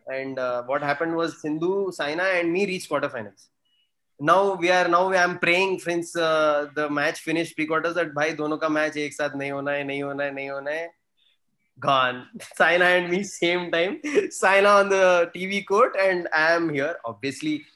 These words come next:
she's a favorite to win and, uh, the chief coach should sit with her। So Gopi is sitting there। I don't have a coach। My physio sat for me। And I lost that match with ma-, having match point।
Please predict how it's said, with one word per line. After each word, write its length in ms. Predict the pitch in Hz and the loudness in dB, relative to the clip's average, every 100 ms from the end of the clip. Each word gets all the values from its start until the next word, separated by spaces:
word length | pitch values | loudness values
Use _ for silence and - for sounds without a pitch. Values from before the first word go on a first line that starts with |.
| _ | _
she's 220 | - 131 | -14 -6
a 80 | 139 | -6
favorite 420 | - 127 139 151 | -4 -4 -4 -4
to 80 | 151 | -6
win 300 | 123 131 165 | -6 -6 -4
and, 260 | 147 139 127 | -4 -4 -8
uh, 80 | |
the 140 | 120 131 | -10 -12
chief 320 | - 147 143 | -10 -12 -8
coach 260 | 156 156 170 | -8 -6 -8
should 120 | 165 | -8
sit 260 | - 175 | -8 -4
with 100 | 196 | -2
her। 300 | 196 214 151 - _ _ _ _ _ | 2 4 2 -2 _ _ _ _ _
So 160 | - 180 | -8 -4
Gopi 360 | 165 185 220 | -2 -2 -2
is 100 | 220 | 0
sitting 260 | 208 208 226 | 0 0 2
there। 180 | 185 214 | 4 4
I 100 | 196 | 2
don't 200 | 175 220 | 2 4
have 140 | 208 | 4
a 80 | 196 | 2
coach। 300 | 165 170 156 - | -2 -4 -6 -8
My 140 | 139 | -6
physio 380 | 147 170 160 226 | -4 -6 -4 -2
sat 280 | 220 180 175 | 0 0 0
for 160 | 165 135 | -4 -6
me। 180 | 117 - _ _ _ _ - | -10 -16 _ _ _ _ -6
And 160 | 254 220 | 0 2
I 120 | 214 | 4
lost 280 | 196 247 240 | 6 6 4
that 160 | 233 | 2
match 320 | 190 185 254 - - 254 233 196 | 2 0 0 -4 -16 -16 -16 -12
with 160 | 240 220 | -12 -4
ma-, 240 | 202 196 | 2 4
having 320 | 170 180 240 220 | 4 4 2 0
match 220 | 196 - | -2 -2
point। 300 | 247 139 | -4 -4